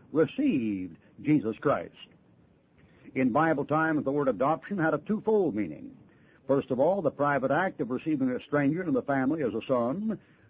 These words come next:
Secondly, the public legal ceremonial act of recognizing the son as the heir, something like a coming out party or coming of age party.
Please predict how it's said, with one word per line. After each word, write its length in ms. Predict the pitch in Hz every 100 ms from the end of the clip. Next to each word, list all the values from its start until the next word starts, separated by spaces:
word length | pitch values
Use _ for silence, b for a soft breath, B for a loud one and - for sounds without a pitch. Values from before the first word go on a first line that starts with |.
| -
Secondly, 360 | 147 131 170
the 120 | 202 131
public 420 | - 156 143 -
legal 320 | 135 147 123
ceremonial 640 | - 160 147 135 127 120
act 240 | 120 175 -
of 100 | 123
recognizing 800 | 127 156 123 120 120 117 110 113
the 100 | 107
son 240 | - 139
as 100 | 117
the 100 | 104
heir, 500 | 113 110 107 165 214 - b b -
something 260 | 143 139
like 260 | 135 131 123
a 180 | 120 117 -
coming 280 | - 151 151
out 240 | 165 139 -
party 340 | 139 92 101
or 160 | 107 101
coming 320 | - 165 127
of 100 | 123
age 340 | 151 120 85 -
party. 320 | 131 90 78